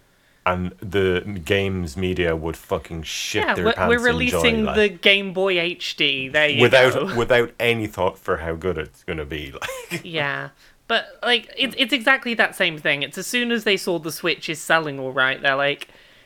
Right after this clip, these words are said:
Speaker 2: "Yeah, we don't need to rely on the three D S continuing to sell. There's probably enough out of them out there for the games to keep selling. Let's just maybe ramp down making more of these."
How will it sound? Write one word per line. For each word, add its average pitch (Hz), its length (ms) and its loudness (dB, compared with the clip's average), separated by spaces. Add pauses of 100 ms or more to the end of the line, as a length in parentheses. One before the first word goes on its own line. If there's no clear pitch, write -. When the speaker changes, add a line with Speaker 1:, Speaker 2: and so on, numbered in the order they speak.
(160)
Speaker 2:
"Yeah, 277 460 6
we 247 160 -2
don't 247 300 2 (120)
need 208 540 -2
to 156 240 -8
rely 143 400 2
on 139 100 -6
the 139 80 -6
three 139 240 -6
D 139 140 2
S 143 180 0
continuing 139 540 -6
to 147 100 -6
sell. 135 500 0 (220)
There's 254 160 -8
probably 233 420 2
enough 214 220 0
out 214 300 6
of 202 140 0
them 208 100 0
out 202 180 4
there 196 160 2
for 196 80 -6
the 185 80 -6
games 196 320 0
to - 80 -18
keep 214 240 -2
selling. 214 580 0
Let's 214 360 -2
just - 480 -6
maybe 190 400 0
ramp 175 340 0
down 160 320 0
making 147 400 -4
more 131 260 -10
of 143 140 -12
these." - 480 -16